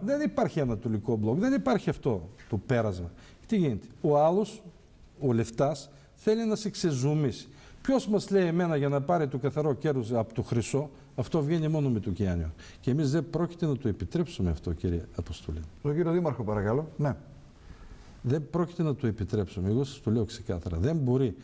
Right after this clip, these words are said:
Speaker 1: ο παράδεισος ο δικός μας, που εμείς επιμένουμε στην γεωθερμία,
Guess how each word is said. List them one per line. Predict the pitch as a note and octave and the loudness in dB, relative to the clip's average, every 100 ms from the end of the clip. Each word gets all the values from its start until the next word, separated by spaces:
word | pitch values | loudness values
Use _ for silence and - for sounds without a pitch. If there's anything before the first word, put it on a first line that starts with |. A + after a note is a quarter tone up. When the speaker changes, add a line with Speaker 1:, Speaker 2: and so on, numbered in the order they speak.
| - - | -18 -2
Speaker 1:
ο | G#2+ | -2
παράδεισος | G#2+ A#2+ C#3+ A#2 - | 2 2 2 0 -2
ο | A2+ | 0
δικός | G#2 A#2+ B2+ | 2 2 -2
μας, | F2+ - | -2 -2
που | A#2 A2+ | 2 4
εμείς | C3 C#3 - | 4 0 -2
επιμένουμε | B2 A2 C3 D3 A#2 F#2 | -4 0 0 2 0 -2
στην | - A#2 | 0 2
γεωθερμία, | A#2+ A2 B2+ C#3+ A#2 | 2 2 2 2 0